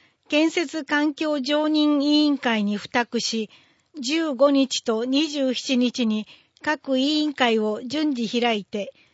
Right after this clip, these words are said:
慎重に審査を行いました。また、七月二日の本会議では、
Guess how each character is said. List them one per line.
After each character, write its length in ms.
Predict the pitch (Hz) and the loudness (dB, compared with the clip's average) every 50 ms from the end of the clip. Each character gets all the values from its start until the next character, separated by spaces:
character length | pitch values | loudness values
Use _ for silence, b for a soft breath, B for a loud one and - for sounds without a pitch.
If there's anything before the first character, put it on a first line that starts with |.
| b b | b b
慎 320 | - - 294 302 311 311 | -8 -4 -2 0 0 0
重 220 | - - 330 311 302 | -2 -2 0 0 2
に 140 | 302 302 | 2 0
審 260 | 294 - 320 311 320 311 | 0 0 2 2 2 2
査 220 | - 294 254 226 | 0 0 0 2
を 160 | 214 214 214 | 2 0 -2
行 140 | - - 262 | -2 -2 0
い 220 | 247 233 226 226 | 2 2 2 2
ま 120 | 208 208 202 | 0 -2 -4
し 140 | - - - | -6 -8 -10
た。 160 | - 190 - _ _ _ _ _ _ _ _ _ _ _ _ _ _ _ | -12 -14 -16 _ _ _ _ _ _ _ _ _ _ _ _ _ _ _
ま 220 | - 254 240 240 233 | -2 0 0 0 0
た、 300 | - 247 226 214 220 - _ | 0 0 0 0 -2 -6 _
七 300 | - - - - 330 302 | -8 -6 -4 -4 -2 0
月 300 | 311 320 320 - 330 294 | 0 0 0 0 -4 -4
二 280 | - 302 277 - - | -4 -6 -8 -8 -6
日 160 | - 302 294 | -2 0 2
の 140 | 285 285 285 | 2 2 0
本 280 | 269 - 302 294 302 277 | 2 0 0 0 0 0
会 220 | - 311 285 277 | 2 2 2 2
議 140 | 233 220 226 | 2 0 -2
で 120 | 214 220 | 0 0
は、 220 | 214 202 202 196 | 0 -2 -2 -4